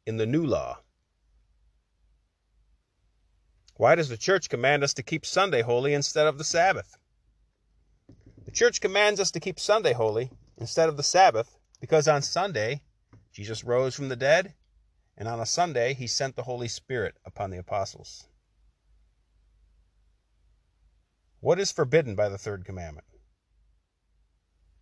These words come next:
The third commandment forbids all unnecessary servile work and whatever else may hinder the due observance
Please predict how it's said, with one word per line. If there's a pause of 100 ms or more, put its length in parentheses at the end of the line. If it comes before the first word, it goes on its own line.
The
third
commandment (340)
forbids
all
unnecessary
servile
work (680)
and
whatever
else
may
hinder
the
due
observance